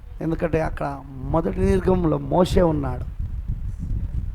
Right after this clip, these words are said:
మూడవ నిర్గమంలో, తృతీయ నిర్గమంలో ఇక్కడ ఒక మోషే ఉన్నాడు, అక్కడ ఇజ్రాయేలులు ఉన్నారు, ఇక్కడ ఒక ఇజ్రాయేలులు ఉన్నారు.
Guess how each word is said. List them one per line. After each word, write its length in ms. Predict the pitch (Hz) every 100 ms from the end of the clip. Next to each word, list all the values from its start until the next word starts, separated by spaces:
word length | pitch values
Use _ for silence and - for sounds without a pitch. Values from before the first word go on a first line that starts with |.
| - 135
మూడవ 440 | 139 165 170 165
నిర్గమంలో, 680 | 160 151 139 151 147 131 127 - - - - - - - -
తృతీయ 260 | 127 180
నిర్గమంలో 680 | 170 160 151 151 147 139 127 - - - -
ఇక్కడ 180 | -
ఒక 140 | 160 160
మోషే 340 | 151 143 147
ఉన్నాడు, 280 | 139 127 127 - - - - - - - - -
అక్కడ 180 | - 160
ఇజ్రాయేలులు 680 | 165 160 196 196 202 185 165
ఉన్నారు, 380 | 147 135 131 - - - - - - - -
ఇక్కడ 220 | - 170
ఒక 120 | 165
ఇజ్రాయేలులు 540 | 160 135 143 135 127
ఉన్నారు. 300 | 123 123 127